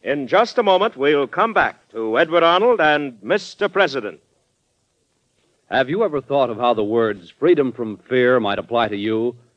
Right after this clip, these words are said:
Speaker 2: One fear that might bear on any of us is the fear for security in our jobs, churches, and homes. In a society where there are prejudices, no one can feel secure. In such a society, no one can be completely without fear.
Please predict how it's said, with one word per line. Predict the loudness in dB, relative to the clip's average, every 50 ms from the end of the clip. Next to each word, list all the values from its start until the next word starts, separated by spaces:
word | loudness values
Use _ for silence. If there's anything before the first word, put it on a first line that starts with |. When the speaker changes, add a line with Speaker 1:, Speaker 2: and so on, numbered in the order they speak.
| _ _ _ _ _ _
Speaker 2:
One | 0 0 2 2 0 -2
fear | -4 -4 0 0 2 2 0 -2
that | -4 -6 -4
might | -2 -2 -2 -2 -4 -4
bear | -2 0 2 2
on | 2 0 0 -2
any | -4 -4 -4 -4 -4
of | -6 -6
us | -6 -8 -8 -8
is | -10 -10 -8
the | -8 -10
fear | -4 0 2 2 2 2 -2
for | -4 -6 -8 -6
security | -6 -8 -10 -6 -2 -2 0 0 0 -2 -4 -4
in | -4 -4
our | -4 -4 -4
jobs, | -4 -4 -2 0 0 0 0 -2 -4 -10 -18 -20 _
churches, | -4 -2 -2 -2 -2 -4 -8 -8 -8 -10
and | -12
homes. | -8 -6 -4 -4 -4 -6 -10 -18 _ _ -20 _ _ _ _ _ _ _ _ _ _ _ _ _ -2
In | 0 0
a | 0
society | 0 -2 -4 -2 -2 0 2 2 2
where | 2 2 0
there | 0 0 0 -2
are | -2
prejudices, | -2 0 -2 -2 -2 -2 -8 -12 -14 -14 -14 -14 -14 -14 _ _ _ _ _ _
no | 0 2 4 6
one | 6 6 4 2 0
can | -4 -6 -8
feel | -8 -4 -4 -4 -4
secure. | -6 -8 -12 -14 -8 -4 -4 -2 -2 -4 -6 -12 -20 _ _ _ _ _ _ _ _ _ -20
In | -20 -20 -12
such | -4 -2 -2 -2 -2
a | -4
society, | -10 -12 -8 -4 -2 0 0 0 0 0 0
no | 0 2 2 2
one | 2 2 0 -2
can | -4 -6 -4
be | -4 -4 -4
completely | -4 -6 -8 -8 -2 0 2 2 2 2 0 -2
without | -2 0 0 0 -2 -2 -4 _
fear. | 0 2 2 2 0 -4 -10